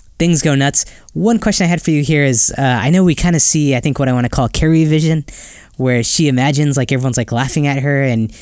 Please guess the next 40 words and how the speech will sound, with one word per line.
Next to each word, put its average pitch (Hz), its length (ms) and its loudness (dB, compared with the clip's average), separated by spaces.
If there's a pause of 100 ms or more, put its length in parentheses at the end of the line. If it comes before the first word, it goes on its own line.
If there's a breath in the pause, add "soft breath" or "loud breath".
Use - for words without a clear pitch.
(140 loud breath)
you 127 80 -2
get 131 120 0
this - 140 -2
camera 143 340 0
vision 127 480 0
of, 113 140 -2
like, 110 260 -2
you 117 60 -2
know, 110 120 -2
like, 104 180 -2
six, - 480 -2 (380 loud breath)
uh, 107 520 -2 (140)
six - 320 -2
shots, - 400 -2
like, 110 140 -4
in 113 80 0
a 107 60 0
circle, 123 380 -2
basically, 120 640 -2 (460 loud breath)
of 110 160 -4
people's 120 340 0
expressions 113 520 -4
laughing 110 320 -2
at 107 100 -2
her. 110 200 -2 (400 loud breath)
Uh, 107 260 0
do 107 160 0
you 233 80 4
know, 214 180 2
were 180 140 0
people 175 240 0
actually 180 260 -2
laughing, 180 320 -2
or 139 60 0
was 117 140 0
that 117 140 -2
just - 200 -4
in 107 60 -4
her 98 100 -2
head? 101 220 -4